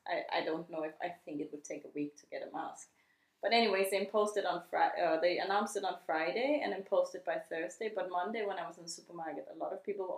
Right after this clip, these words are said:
already wearing the mask. So it was like, they kind of took it, uh, in advance because they got that the point of the mask is to not infect people. So even before the law was there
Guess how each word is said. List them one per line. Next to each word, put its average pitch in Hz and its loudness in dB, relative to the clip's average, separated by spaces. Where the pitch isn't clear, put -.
already 180 -2
wearing 180 -4
the 220 -10
mask. - -10
So 185 -4
it 180 0
was 175 -8
like, 170 -2
they 196 10
kind 185 4
of 190 -4
took - -2
it, 180 -2
uh, 170 2
in 175 -2
advance 175 0
because 202 -4
they 190 4
got 180 4
that 196 -8
the 190 -6
point 180 -2
of 156 -2
the 175 -6
mask 165 -2
is - -8
to 180 -10
not 151 -2
infect - -4
people. 269 -4
So 196 2
even 220 2
before 202 6
the 185 2
law 180 6
was - -6
there 190 4